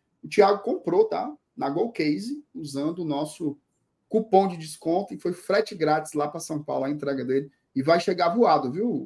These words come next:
o, o Thiago? Só esperar aí. O Luan Laudrup. "Moro em João Pessoa amanhã." Não, moro em João Pessoa. "Amanhã estarei no Almeidão, torcendo pianinho,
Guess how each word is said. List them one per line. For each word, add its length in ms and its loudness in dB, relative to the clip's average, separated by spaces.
o, 240 -10
o 40 -20
Thiago? 360 -14
Só 140 -8
esperar 440 -6
aí. 60 -18
O 540 6
Luan 540 4
Laudrup. 680 2
"Moro 680 0
em 200 -4
João 240 -4
Pessoa 560 0
amanhã." 480 -2
Não, 180 0
moro 280 2
em 40 0
João 160 -4
Pessoa. 500 -2
"Amanhã 380 -4
estarei 400 -2
no 140 -2
Almeidão, 680 -4
torcendo 480 -8
pianinho, 640 -4